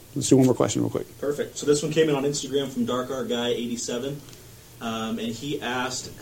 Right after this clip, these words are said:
Speaker 2: "How can I get my gun dipped in camo?"
Speaker 1: Good question. So, uh, you can look up on the internet and find anybody that can do hydro dipping,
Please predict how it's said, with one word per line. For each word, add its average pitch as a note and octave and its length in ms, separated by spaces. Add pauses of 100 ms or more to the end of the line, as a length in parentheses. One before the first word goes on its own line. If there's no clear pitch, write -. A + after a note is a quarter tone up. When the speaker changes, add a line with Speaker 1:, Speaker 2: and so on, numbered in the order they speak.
Speaker 2:
"How B2+ 160
can C3 120
I B2 60
get A#2+ 200
my G#2+ 140
gun G#2+ 520
dipped G#2+ 360
in G#2 240
camo?" F#2 440 (400)
Speaker 1:
Good B2 120
question. - 420 (100)
So, B2+ 560 (540)
uh, C#3 320 (100)
you E3 260
can E3+ 380 (200)
look E3 300
up E3+ 240
on D3+ 160
the D#3 80
internet E3 280
and D3 100
find D3 260
anybody D#3+ 340
that D3 140
can C#3 120
do C3+ 180
hydro C3+ 480
dipping, D#3 500